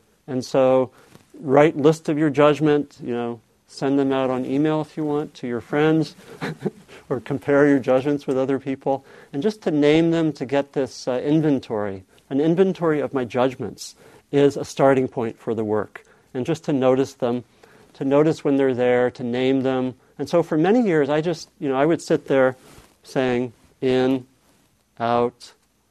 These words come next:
in, out." I'm not doing so good in meditation, judgment. Mm. Mm. I'm really, no, it's really the truth. It's not just a ju-, judgment. <laughs>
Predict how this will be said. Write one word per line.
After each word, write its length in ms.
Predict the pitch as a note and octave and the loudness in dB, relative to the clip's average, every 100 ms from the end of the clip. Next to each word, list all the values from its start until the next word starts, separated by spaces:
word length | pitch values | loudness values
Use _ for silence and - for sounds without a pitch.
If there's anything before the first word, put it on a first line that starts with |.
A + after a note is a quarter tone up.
| _ _ _ - | _ _ _ -4
in, 520 | B2+ A#2+ A#2+ A#2+ A2 _ _ _ - | -2 -2 -2 -6 -10 _ _ _ -6
out." 340 | A#2 A#2 A2+ _ _ - | -2 -2 -6 _ _ -6
I'm 140 | C#3 | -2
not 180 | D#3 - | 0 0
doing 220 | C3+ C#3 | 0 0
so 120 | C3+ | -2
good 160 | A2+ A#2 | -4 -4
in 100 | A2+ | -4
meditation, 680 | A2+ A2 - A2+ - G2 G#2 - | -4 -6 -4 -6 -6 -14 -14 -6
judgment. 560 | G#2+ G#2+ A2+ G#2+ - _ _ _ _ _ _ A3 A3+ | -6 -4 -6 -8 -10 _ _ _ _ _ _ -20 -20
Mm. 840 | A#3 A3+ A3+ A3+ G2+ G3+ A3 F3+ E3+ F#3 F#3+ F#3 _ _ - | -20 -18 -18 -16 -14 -14 -16 -20 -20 -20 -20 -20 _ _ -16
Mm. 160 | A2+ F#2+ - _ _ _ - | -14 -14 -18 _ _ _ -12
I'm 120 | A2 | -2
really, 300 | A#2+ E3+ B2+ | 4 4 2
no, 180 | A#2+ A#2 | -2 -4
it's 120 | - | 0
really 220 | C#3 B2+ | 2 2
the 60 | G#2 | -2
truth. 260 | - C#3 | -4 -4
It's 140 | G2 C#3 | -4 -6
not 160 | A#2+ | -8
just 180 | - G#2 | -8 -14
a 60 | G#2 | -8
ju-, 200 | A#2 A2+ _ _ - | -6 -6 _ _ -10
judgment. 480 | - G#2+ G#2+ A#2 | -6 -4 -4 -8
<laughs> 60 | - | -4